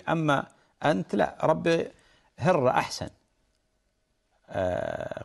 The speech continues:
قطة هرة أفضل من أنك تربي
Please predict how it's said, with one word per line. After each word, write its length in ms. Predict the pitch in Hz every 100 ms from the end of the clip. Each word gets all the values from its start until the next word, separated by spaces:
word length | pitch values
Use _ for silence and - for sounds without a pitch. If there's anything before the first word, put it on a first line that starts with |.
| -
قطة 440 | 156 - 113 98
هرة 520 | 82 127 131 117 127 - _ _ _ -
أفضل 360 | 185 - 151 135
من 100 | 131
أنك 220 | 120 -
تربي 540 | 143 131 127 127 -